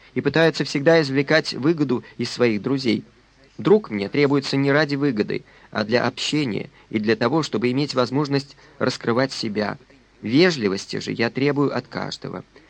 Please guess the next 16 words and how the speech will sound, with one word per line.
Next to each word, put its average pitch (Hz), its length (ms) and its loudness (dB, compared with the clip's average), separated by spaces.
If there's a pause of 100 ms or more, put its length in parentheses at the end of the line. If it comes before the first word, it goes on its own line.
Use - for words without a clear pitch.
Любое 156 400 6
общение 147 500 2
уже 127 280 0
представляет 139 640 0
собой 139 340 0 (240)
культивирование 131 960 0
добродетели 123 720 0 (300)
и 143 100 2
является 143 540 4
подготовкой 120 760 0 (180)
к - 60 0
определенному 147 680 4
проявлению 123 680 2
добродетели. 104 720 -4 (420)
Вежливость 131 520 2
означает 147 560 4